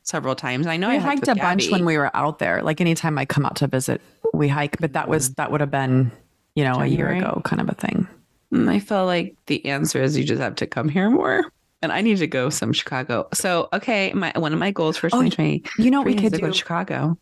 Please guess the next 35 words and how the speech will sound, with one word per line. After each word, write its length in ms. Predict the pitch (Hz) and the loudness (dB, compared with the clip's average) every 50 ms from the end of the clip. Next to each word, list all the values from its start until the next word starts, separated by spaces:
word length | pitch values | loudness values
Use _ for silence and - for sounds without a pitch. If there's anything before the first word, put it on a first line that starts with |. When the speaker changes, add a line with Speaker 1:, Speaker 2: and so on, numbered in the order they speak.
| _ | _
Speaker 1:
with 100 | - 160 - - | -4 -4 -2 -4
Speaker 2:
You 80 | - 143 | -4 -2
know 80 | 147 254 | 0 0
what 80 | 254 | 0
we 80 | - 254 | 0 0
Speaker 1:
Gabby. 140 | - 202 233 | 2 2 2
Speaker 2:
could 60 | 190 | 2
do? 240 | 175 196 202 214 214 190 - | 4 4 4 4 4 2 2
It, 120 | - 180 165 | 0 0 0
depending 320 | 180 185 - 202 202 196 185 | 0 2 4 4 4 4 4
on 100 | 170 170 | 4 4
when 120 | 165 165 | 4 4
you 80 | 165 165 | 4 4
guys 260 | 165 165 156 156 - | 4 2 2 2 0
come, 200 | - - 143 143 147 | -2 -2 -2 0 0
by 100 | 160 175 | 2 2
the 100 | 190 196 | 2 2
way, 360 | 202 202 208 214 220 247 240 - - - - - - - - _ | 4 2 2 2 2 2 0 -4 -8 -8 -6 -6 -8 -8 -8 _
I've 240 | - 180 175 170 165 - - - | 0 0 0 0 0 -2 -4 -4
always 320 | - 170 185 196 214 214 196 | -2 2 4 4 4 6 6
wanted 220 | 196 185 175 170 | 6 4 4 2
to 40 | 165 | 2
do 180 | 156 175 165 160 | 4 4 4 4
the 100 | 160 165 | 4 2
three 320 | 151 - - - 160 156 151 | 0 -2 -2 0 2 2 2
dune 240 | 151 151 143 135 135 | 2 2 2 2 2
challenge. 560 | 135 - 135 143 151 - - - - - - - | 0 0 -2 -4 -4 -2 -2 -2 -2 -2 -2 0
You 100 | 160 165 | 0 0
hike, 240 | 156 139 160 147 - - - - - - - - | 0 0 -2 -4 -6 -8 -8 -8 -8 -8 -4 -2
'cause 140 | - 175 165 | 0 0 2
Indiana 360 | - - 175 170 175 165 156 151 | 2 2 4 4 4 4 2 2
Dunes 240 | 160 160 151 147 - | 4 4 4 2 2
State 200 | - 156 - - | 0 -2 -4 -4
Park 240 | - 143 139 139 - | -4 -6 -4 -2 -2
is 360 | - 139 131 131 - - - | -2 0 0 0 0 -2 -2